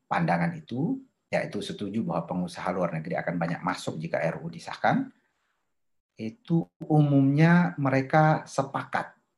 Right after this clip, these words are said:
jika dikatakan itu baik, atau umumnya mereka menyatakan hal itu baik untuk ekonomi negara kita. Jadi dari dua, empat puluh dua persen yang setuju bahwa R U U Cipta Kerja itu mendorong pengusaha dari luar untuk membuka lapangan kerja di Indonesia,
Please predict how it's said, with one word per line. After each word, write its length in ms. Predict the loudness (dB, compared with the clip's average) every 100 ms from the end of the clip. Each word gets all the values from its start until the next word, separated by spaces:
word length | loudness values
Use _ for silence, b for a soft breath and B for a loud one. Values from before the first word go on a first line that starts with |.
| _ _ _ -20
jika 240 | -4 -2
dikatakan 560 | 0 -2 -4 -2 -4 -4
itu 160 | -8
baik, 480 | -6 -6 -8 _ _
atau 400 | -2 2 4 2 0
umumnya 400 | 0 2 4 4
mereka 320 | 4 4 2 2
menyatakan 640 | 2 0 -2 0 0 0
hal 240 | -2 -2 -2
itu 240 | -8 -8
baik 480 | -2 0 0 -2 _ _ _ -20 -14
untuk 240 | -10 -8
ekonomi 480 | -6 -4 -2 -2 -2
negara 320 | -4 -4 -8
kita. 220 | -10 -18 -20 _ _ _ _ _ _ _ -18
Jadi 200 | -10 -8
dari 220 | -6 -6 -8
dua, 320 | -6 -2 -2 -6 _
empat 400 | -6 0 2 0
puluh 160 | -4 -4
dua 160 | -4
persen 360 | -4 -6 -4 -2
yang 160 | -4 -6
setuju 600 | 0 2 2 0 -2 -4 -10 _ _ _ _ -8
bahwa 360 | -6 0 0 2
R 200 | 0 0
U 120 | -4
U 40 | -8
Cipta 320 | -12 -8 -6 -4
Kerja 680 | -4 -6 0 2 2 0
itu 200 | -6 -12 -6
mendorong 680 | -4 -2 0 2 2 2 -2
pengusaha 520 | -12 -8 -6 -4 -2
dari 280 | -2 -4 -4
luar 400 | -2 0 0 -6
untuk 440 | -14 -16 -20 _
membuka 400 | -12 0 2 4
lapangan 320 | 2 2 -2 -6
kerja 320 | -8 -6 -6
di 120 | -4
Indonesia, 560 | -4 -6 -6 -4 -4